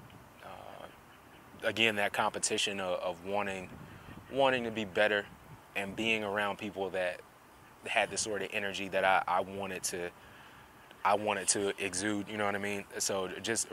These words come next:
reading and being around those folks, and then watching people that inspired me in, in situations, you start to look at yourself in certain things. It's like, "Ah, you know what? That probably didn't work because of the way I was looking at it," or I wasn't, I didn't walk around that table and say, "You know why this table is leaning? It's because,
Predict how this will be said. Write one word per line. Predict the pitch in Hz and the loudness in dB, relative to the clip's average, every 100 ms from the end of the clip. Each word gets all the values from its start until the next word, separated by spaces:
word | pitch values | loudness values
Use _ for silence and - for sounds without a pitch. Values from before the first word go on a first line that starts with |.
| 104 | 4
reading | 131 131 117 | 6 6 4
and | 104 | 2
being | 117 113 | 0 0
around | 104 110 107 | 4 4 4
those | 104 101 | 2 0
folks, | 110 104 - | 2 0 0
and | 98 | -4
then | 92 92 | -6 0
watching | 98 101 98 | 2 2 0
people | 92 101 90 | -6 -8 -4
that | 92 90 | -2 -2
inspired | 87 - 90 90 87 | -4 0 0 0 -4
me | 90 | -8
in, | 87 87 - - - | -8 -12 -16 -18 -4
in | 90 | 0
situations, | - 101 95 95 95 95 90 - - - - - - - - - - 104 | 0 0 0 0 0 -4 -6 -8 -10 -18 -18 -18 -20 -20 -20 -20 -20 -10
you | 98 | -2
start | 98 117 110 | 4 4 4
to | |
look | 104 - | 2 2
at | 101 | 0
yourself | 95 - 104 98 | 0 4 4 2
in | 95 | 0
certain | - 101 90 | 0 0 -2
things. | 95 92 87 | -4 -6 -6
It's | 87 | -4
like, | 87 82 | -4 0
"Ah, | 95 90 | 2 2
you | 90 | 2
know | 104 | 2
what? | 101 | 2
That | 107 104 | 4 6
probably | 120 107 | 6 6
didn't | 104 95 | 0 0
work | 98 92 | 0 -2
because | 90 92 | -6 -6
of | 90 | -4
the | |
way | 90 92 | -2 0
I | 82 | 0
was | 85 | -2
looking | 92 90 87 | -6 -6 -6
at | 85 | -6
it," | 87 - | -8 -6
or | 95 | 0
I | 92 | 2
wasn't, | 92 95 90 90 - - - - - - - - - | 2 0 -6 -8 -12 -14 -16 -14 -12 -12 -10 -2 8
I | 123 | 10
didn't | 127 107 | 10 8
walk | 107 117 117 | 10 10 8
around | 98 104 101 | 6 6 6
that | 95 - | 2 0
table | 107 95 92 | 0 0 -4
and | 90 | -2
say, | 95 | -2
"You | 92 107 | -2 0
know | 113 | 6
why | 117 110 | 8 8
this | 104 | 6
table | - 113 101 | 0 0 0
is | 95 | -2
leaning? | 107 113 107 | -2 0 -2
It's | 95 | -4
because, | - - 98 | -6 -4 -4